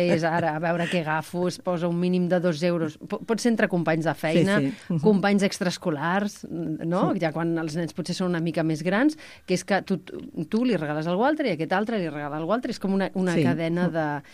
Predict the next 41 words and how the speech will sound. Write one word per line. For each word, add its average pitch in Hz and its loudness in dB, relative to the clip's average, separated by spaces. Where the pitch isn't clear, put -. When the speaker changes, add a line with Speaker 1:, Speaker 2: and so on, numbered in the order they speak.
Speaker 1:
eh, 165 -2
de 170 2
regals. 147 -4
I 175 -2
aquí 156 -2
a 285 2
vegades 254 0
també 180 -2
te 220 0
n'adones 214 0
que 185 -2
no 170 2
és 170 -4
tant 226 2
el 202 2
valor, 196 0
que 151 -8
potser 165 -2
li 220 0
pots 202 -4
fer 220 -2
una 190 2
cosa, 190 2
que 180 -6
potser 165 0
és 220 2
una 247 4
manualitat, 185 0
però 151 -4
que 160 -2
és 175 -4
una 202 2
cosa 185 0
especial 180 -2
per 165 0
l'altre, 170 0
perquè 180 0
moltes 180 2
vegades 202 0
en 196 0
aquests, 175 -4